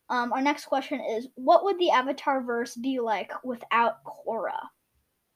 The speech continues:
So this is a really <laughs> big one, because Korra had a lot of great accomplishments. So let's just dive right into it. First off, um, without Korra,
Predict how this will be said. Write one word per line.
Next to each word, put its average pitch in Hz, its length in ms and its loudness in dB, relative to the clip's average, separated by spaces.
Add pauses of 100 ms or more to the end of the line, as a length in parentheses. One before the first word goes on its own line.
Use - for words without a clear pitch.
(880)
So 302 180 -2
this 453 280 4
is 480 120 10
a 302 60 8
really 381 280 6
<laughs> - 80 -8
big 381 180 4
one, 262 320 2 (240)
because 339 480 4 (640)
Korra 349 680 4
had 233 540 0 (120)
a 247 100 -6
lot 254 540 0
of 294 140 -4
great 285 400 0
accomplishments. 262 1040 -6
So 254 440 -4 (280)
let's 320 180 0
just 381 200 -2
dive 277 320 2
right 269 180 2
into 294 280 -2
it. - 140 -4
First 415 460 0
off, - 340 2 (720)
um, 269 500 2 (580)
without 330 520 4 (100)
Korra, 269 580 4